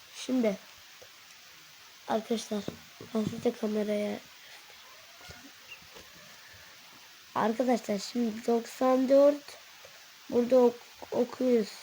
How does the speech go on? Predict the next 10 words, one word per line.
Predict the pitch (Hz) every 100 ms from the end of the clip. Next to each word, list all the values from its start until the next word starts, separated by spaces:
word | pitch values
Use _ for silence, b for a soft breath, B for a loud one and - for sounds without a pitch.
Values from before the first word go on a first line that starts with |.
| -
önce | 208 175 - 214
bunu. | 202 208 - - - - - - - - - - - - - - - - -
Ben | 220 220
yazayım | 214 220 226 214 -
şunu | 202
şuraya. | 196 - - 233 247 B B B -
Doksan | 277 277 - 285 277
dört | 285 285
erik | 247 247 247 -
var. | 208